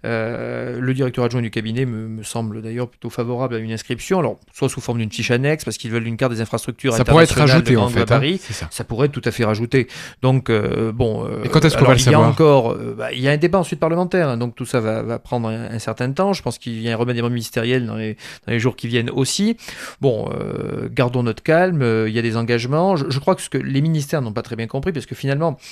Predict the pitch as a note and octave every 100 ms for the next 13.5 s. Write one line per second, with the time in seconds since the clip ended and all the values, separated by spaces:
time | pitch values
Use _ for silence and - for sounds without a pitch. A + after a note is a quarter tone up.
0 | - B2+ C3+ D3+ F3+ F3 C3 B2 A#2 A2
1 | A2 A2 C3 F3 G#3+ - - - - -
2 | B2+ B2 A#2+ A2+ G#2+ A#2 A2+ A2+ A#2+ C3
3 | C3+ D3+ F#3+ E3+ - - E3+ D3 C#3 C3+
4 | C#3 C#3 C3+ C#3+ C#3 A#2 A2 A2+ A#2+ -
5 | - A2+ A#2 A#2+ A2+ A#2 - C#3 C#3+ -
6 | A2 B2 A#2 B2+ C#3 D3 A#2+ - - -
7 | A#2 A2 A#2+ A2 - A2+ G#2+ G#2+ A2 A2
8 | A2+ A#2+ B2+ - B2+ A#2+ F3 E3 B2 A#2+
9 | B2 B2 D#3 G3+ G3 - B2 A#2+ B2 D3
10 | D#3 A#2+ - F3 - - - - - -
11 | A#2+ D3+ - F3+ E3+ C#3 - C3+ G#2 -
12 | _ _ - F3 F3 D#3 A2+ A#2+ C#3+ C3
13 | C3 B2+ D3 G3 G#3+